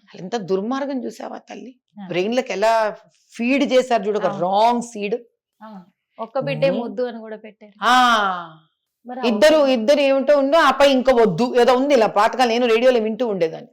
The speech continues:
Speaker 1: అంటే దీనివల్ల ఏం చేశారంటే కాన్స్టెంట్ గా చిన్న ఫ్యామిలీస్ చేయడం, చిన్న థింకింగ్ ఇవ్వడం, ఇంతకన్నా నాకు ఒకడితో సంబంధం లేదు అని డిటాచ్‌మెంట్
Speaker 2: Hmm.
Speaker 1: క్రియేట్ చేశారు.
Speaker 2: చేశారు.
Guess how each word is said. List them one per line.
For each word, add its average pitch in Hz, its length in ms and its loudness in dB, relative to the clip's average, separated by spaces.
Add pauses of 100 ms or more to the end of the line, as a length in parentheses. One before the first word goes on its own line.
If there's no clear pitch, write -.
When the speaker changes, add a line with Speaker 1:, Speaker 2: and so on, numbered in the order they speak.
Speaker 1:
అంటే 220 220 -8
దీనివల్ల 233 500 -4
ఏం 285 400 -10
చేశారంటే 226 720 -12 (680)
కాన్స్టెంట్ 349 960 -2
గా 240 500 -4 (680)
చిన్న 415 220 -2
ఫ్యామిలీస్ 208 680 -6
చేయడం, 233 280 -18 (760)
చిన్న 370 200 -4
థింకింగ్ 294 560 -6
ఇవ్వడం, 175 380 -10 (720)
ఇంతకన్నా 330 800 -2 (120)
నాకు 277 400 0
ఒకడితో 277 500 2
సంబంధం 254 580 -2
లేదు 202 640 0
అని 226 160 -8
డిటాచ్‌మెంట్ 262 1040 -6 (440)
Speaker 2:
Hmm. 196 120 -16
Speaker 1:
క్రియేట్ 185 480 -12
చేశారు. - 380 -20 (420)
Speaker 2:
చేశారు. 202 360 -14